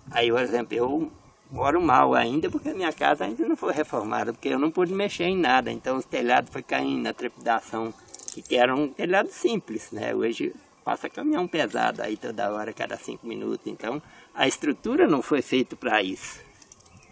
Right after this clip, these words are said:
Então hoje eu tenho essa dificuldade de reconstrução, existem alguns impedimentos, que como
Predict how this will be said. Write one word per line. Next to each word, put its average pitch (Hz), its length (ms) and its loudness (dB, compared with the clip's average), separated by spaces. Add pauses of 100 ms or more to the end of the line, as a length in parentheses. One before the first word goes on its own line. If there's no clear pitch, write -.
(280)
Então 151 240 4
hoje 165 260 8
eu 214 80 4
tenho 220 280 2
essa 226 200 0
dificuldade 220 760 0
de 120 320 0
reconstrução, 180 920 -4
existem 123 400 0
alguns 160 340 0
impedimentos, 151 1000 -2 (720)
que - 100 -6
como 135 640 2